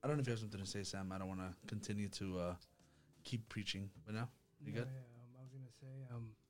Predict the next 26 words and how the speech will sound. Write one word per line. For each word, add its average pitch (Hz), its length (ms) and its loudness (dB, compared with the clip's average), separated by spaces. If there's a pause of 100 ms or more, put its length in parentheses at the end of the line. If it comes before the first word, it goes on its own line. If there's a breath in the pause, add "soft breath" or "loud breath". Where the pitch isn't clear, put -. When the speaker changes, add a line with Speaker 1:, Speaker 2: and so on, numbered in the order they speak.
(460)
Speaker 2:
you 135 60 -10
know, 131 60 -8
when 120 120 -14
it - 260 -20
comes 127 200 -2
to 131 120 -6 (100)
sibling, 127 320 -2 (460)
si-, - 180 2 (120)
si-, 143 320 6
sibling 139 680 10 (420 soft breath)
rivalry, 147 460 12
you 135 240 6
Speaker 1:
Yeah. 139 80 8
Speaker 2:
can, 131 220 8
you 139 100 0
can 135 140 -4
see, 135 260 8
uh, 123 240 8 (400 loud breath)
there's 127 200 -6
two 139 380 12 (120)
ex-, - 240 4 (160)
there, 135 240 -4 (180)
well, 151 140 -4
not, 170 260 8
well, 160 160 8 (100)
two, 190 240 12